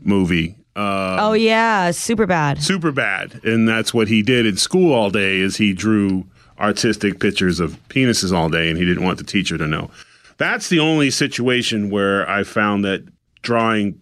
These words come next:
Speaker 1: penises serve you well. I just, there's no, anytime anyone or a man is caught drawing one, it's typically not met with rave reviews. It's like, "This is what you're doing with your time, Mister Murdoch?"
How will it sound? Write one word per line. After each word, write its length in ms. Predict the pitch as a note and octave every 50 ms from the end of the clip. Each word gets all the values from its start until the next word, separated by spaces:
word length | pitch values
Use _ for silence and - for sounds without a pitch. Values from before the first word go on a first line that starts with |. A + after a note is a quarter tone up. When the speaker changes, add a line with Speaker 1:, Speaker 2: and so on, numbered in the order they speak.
| _
Speaker 1:
penises 600 | - A#2 A2+ G#2+ G2+ F#2 - G2 F#2+ F2+ - - - _ _ _ -
serve 400 | - - - A#2+ A2 G#2+ G2 F#2+
you 140 | F#2+ F2
well. 260 | D#2+ F2 E2 D#2+ D#2 -
I 120 | F2 A2+
just, 180 | B2+ C#3+ C3+ - - - - - - - - _
there's 300 | - F3+ F#3+ F3+ C3+ C3+
no, 640 | D3 D3+ E3 F3+ F#3 F3 E3+ E3 D#3 C#3+ B2+ G#2+ - - _ _ _ _ _ _ _
anytime 400 | E3+ G3 A3+ A#3 - G3+ G3 F3+
anyone 460 | F#3 F#3+ F#3 F3 D#3+ D3+ D3 C#3 C3+
or 140 | A2 A#2 A#2 A#2
a 20 |
man 300 | A#2 C3+ D3 D#3 D3+ C3+
is 100 | B2 A2
caught 320 | - - D3 C#3+ C3+ G#2+
drawing 360 | G2 A2+ B2+ D3 E3 D#3 B2+ A2
one, 220 | A2 G#2 G2+ G2+
it's 220 | G#2 G#2+ - - - _
typically 460 | - - B3+ C4 D4 G#3+ F#3 F3+ D#3 C3
not 320 | A#2 A#2 C#3 D3 - -
met 240 | A2+ C3+ D3 - -
with 380 | A#2+ A2+ A2 G2 F2+ F2 F2 - _ _ _ _ _ _ _ _
rave 400 | - G#2+ B2+ C#3 D3 C#3+ C3+ G#2+
reviews. 680 | A#2 A#2+ A2 F#2+ B2+ D3+ D3+ B2+ G2+ D#2+ D2+ - - -
It's 120 | E2+ E2
like, 140 | G2+ G2 F#2
"This 140 | - C3+ -
is 20 |
what 120 | D#3+ D#3+ B2
you're 60 | A#2
doing 220 | G#2+ B2 B2 C3
with 100 | D3 D3+
your 60 | F3+
time, 220 | F#3+ - F#3 F#3+ F#3+
Mister 180 | G3+ G3+ G3+
Murdoch?" 280 | G3+ G3 A3 A#3 C#4 -